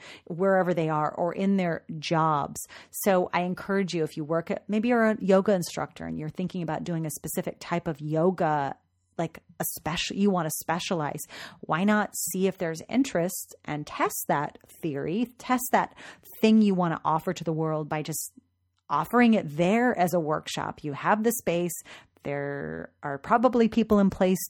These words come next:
to, you know, to promote it for you.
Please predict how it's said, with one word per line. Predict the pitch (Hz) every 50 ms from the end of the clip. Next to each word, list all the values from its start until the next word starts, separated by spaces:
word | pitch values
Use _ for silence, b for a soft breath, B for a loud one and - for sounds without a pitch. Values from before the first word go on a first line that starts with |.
| - -
to, | 202 180 180 175 170 170 165 - B B B B B B -
you | 208 196
know, | 165 143 135 143 156 - _ _ _ _ _ _ - -
to | - 175 160 151 147
promote | - - - 185 180 185 190 196
it | 196 165 - -
for | 170 156 147
you. | 147 143 143 147 151